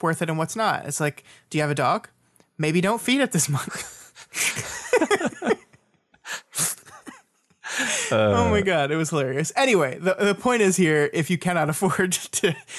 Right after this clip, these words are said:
Speaker 1: to, to donate, there are tons of other ways to help us out. You can share this podcast. You can head on over to Apple Podcasts or Stitcher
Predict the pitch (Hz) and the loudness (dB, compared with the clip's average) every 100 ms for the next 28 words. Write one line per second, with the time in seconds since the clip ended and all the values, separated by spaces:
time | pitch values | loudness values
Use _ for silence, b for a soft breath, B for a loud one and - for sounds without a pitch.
0 | B - - 156 - 165 151 147 143 135 | B -8 -2 -2 -2 -2 0 2 2 -2
1 | - B B - 151 143 131 - 170 160 | -4 B B -6 -2 0 -2 -4 -2 0
2 | 143 139 139 135 131 131 127 131 131 123 | 0 0 0 0 0 -2 -2 0 0 0
3 | 127 131 - 139 127 - 131 131 123 123 | -4 -4 0 0 0 0 -2 0 -2 -2
4 | - B - 143 135 135 147 143 143 139 | -6 B -8 -6 -2 -2 0 2 2 0
5 | 143 143 147 147 143 143 147 143 143 - | -2 -2 0 -2 0 -2 0 -2 -2 -4
6 | - - 202 240 254 - - 359 370 180 | -6 0 4 4 2 0 0 0 0 0
7 | 147 214 | 2 0